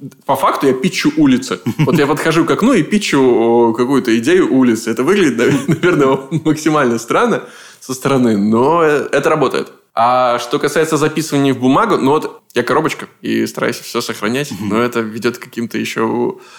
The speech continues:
Speaker 1: более тяжелым ощущениям, потому что вот у меня лежит файл, где мы, например, для первого сезона "Мир, дружбы, жвачки" записывали все мысли, и чтобы потом могло пригодиться, и чтобы, знаешь, что, типа, "А у нас же к-, была какая-то идея, давайте посмотрим". Вот уже второй год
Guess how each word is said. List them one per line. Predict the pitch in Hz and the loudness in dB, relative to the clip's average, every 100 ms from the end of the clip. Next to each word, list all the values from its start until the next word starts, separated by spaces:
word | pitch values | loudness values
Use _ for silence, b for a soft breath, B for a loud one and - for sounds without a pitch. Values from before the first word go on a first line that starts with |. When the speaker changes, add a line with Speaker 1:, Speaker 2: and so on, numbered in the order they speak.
| B B | B B
Speaker 1:
более | - 123 131 117 | -6 0 2 2
тяжелым | - 117 120 110 | -2 0 2 0
ощущениям, | 107 110 156 147 | -2 -2 0 0
потому | - 113 | -2 -4
что | - 107 | -2 -6
вот | 104 | -2
у | |
меня | 117 131 | 0 0
лежит | 127 117 120 | 0 -4 -6
файл, | - 208 190 107 - | -2 0 0 -2 -10
где | - 117 | -6 0
мы, | 123 170 | 2 2
например, | 135 123 127 | 0 0 0
для | 117 | 0
первого | 110 120 110 | 0 0 -2
сезона | 110 117 110 | -2 -2 -2
"Мир, | 107 104 107 107 | -2 -2 -2 -2
дружбы, | 107 - 104 | -4 -6 -6
жвачки" | 135 185 - 120 | -2 -2 -2 -8
записывали | 110 147 - 107 | -8 -8 -8 -8
все | - - 139 160 160 | -8 -6 -2 0 0
мысли, | 135 135 - 110 | 0 -2 -4 -8
и | 107 104 | -6 -8
чтобы | - 117 | -8 -8
потом | 101 104 127 | -8 -4 -2
могло | 117 113 113 | -2 -2 -4
пригодиться, | - 107 107 160 170 123 | -4 -6 -6 -8 -10 -12
и | |
чтобы, | - 165 | -12 -6
знаешь, | 147 | -6
что, | - | -8
типа, | - - - B B B B | -18 -20 -20 B B B B
"А | 110 | -4
у | 143 | -2
нас | 202 | 0
же | 190 | -2
к-, | 185 | -2
была | 180 196 | -2 -2
какая-то | 180 170 165 160 | -4 -4 -4 -4
идея, | 151 147 | -4 -4
давайте | 135 131 123 | -2 -4 -4
посмотрим". | - - 110 - - - | -10 -10 -10 -10 -16 -2
Вот | 135 156 | 0 0
уже | 135 | -2
второй | 127 131 127 113 | -2 0 0 2
год | 110 117 - | 2 0 -6